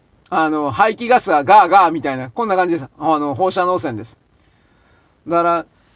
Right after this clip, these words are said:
その辺なんですよね。これからですね、あの、放射能を、環境における放射能を無害化する技術というのも出てくるんですが、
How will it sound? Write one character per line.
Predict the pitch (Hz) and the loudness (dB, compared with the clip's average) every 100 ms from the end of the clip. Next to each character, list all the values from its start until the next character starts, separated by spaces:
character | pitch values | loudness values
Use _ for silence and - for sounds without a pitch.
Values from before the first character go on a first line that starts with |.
| _ _ _ _ _ _ | _ _ _ _ _ _
そ | - - 247 294 | -20 -6 -4 0
の | |
辺 | 415 508 571 605 | 0 0 -2 -2
な | 622 | -2
ん | 554 | -2
で | 453 | -4
す | 415 | -4
よ | |
ね。 | 403 - - _ _ 165 147 _ _ _ _ _ _ _ _ - | -6 -8 -12 _ _ _ _ _ _ _ _ _ _ _ _ -8
こ | 208 | -2
れ | 269 | 0
か | 302 | 4
ら | 330 | 2
で | 285 220 | 2 -2
す | 202 | -4
ね、 | 190 | -4
あ | 165 | -4
の、 | 160 160 156 156 151 147 - _ _ | -4 -4 -4 -4 -6 -8 -12 _ _
放 | 214 254 | -6 -4
射 | 247 320 | 0 -2
能 | 320 214 196 220 | 0 -2 -2 -4
を、 | - | -4
環 | 226 262 | -4 -4
境 | 302 302 | -6 -6
に | |
お | 311 | -6
け | 330 | -6
る | 247 | -6
放 | 170 214 | -4 -4
射 | 233 233 | -4 -4
能 | 175 | -4
を | 147 | -4
無 | 156 180 | -4 -2
害 | 220 233 | -2 -2
化 | 233 | -4
す | 226 | -4
る | 262 | -10
技 | 233 294 | -8 -8
術 | 254 - | -8 -6
と | |
い | 180 | -4
う | |
の | 175 | -4
も | 151 | -4
出 | 147 | -4
て | 220 202 | -2 0
く | |
る | 180 156 | -2 -2
ん | |
で | 139 | -6
す | 135 | -6
が、 | 165 123 | -6 -6